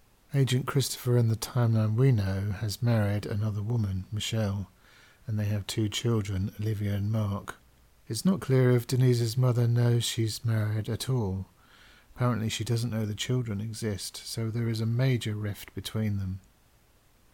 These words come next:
So we're told about that and reminded about Denise's family,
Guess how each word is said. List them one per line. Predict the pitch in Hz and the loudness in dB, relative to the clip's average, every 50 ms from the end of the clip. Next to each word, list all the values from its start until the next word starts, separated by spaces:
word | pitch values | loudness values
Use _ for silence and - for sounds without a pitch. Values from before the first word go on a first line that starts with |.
| _ _ _ _ _ _ _ _ _ _ _ | _ _ _ _ _ _ _ _ _ _ _
So | - - - 131 123 120 120 117 | -8 -2 2 4 6 6 6 6
we're | 117 117 | 4 2
told | - - - 139 127 | 0 2 2 2 2
about | 117 113 113 113 135 127 - | 2 2 0 -2 -2 -2 -2
that | 120 113 113 113 113 110 113 - - | -2 0 2 2 0 0 -2 -6 -8
and | - 107 104 104 104 104 101 101 - | -6 -4 -2 -2 -2 -2 -2 -4 -4
reminded | 107 107 117 120 113 110 107 101 | -2 0 2 2 2 2 0 -2
about | 104 107 107 110 110 | -2 -2 -2 -4 -4
Denise's | - 101 107 107 101 98 104 101 - | -4 -2 0 0 0 -2 -2 -4 -4
family, | - - 117 110 107 104 104 104 107 104 104 104 | -4 -2 0 0 0 2 0 0 0 0 0 -2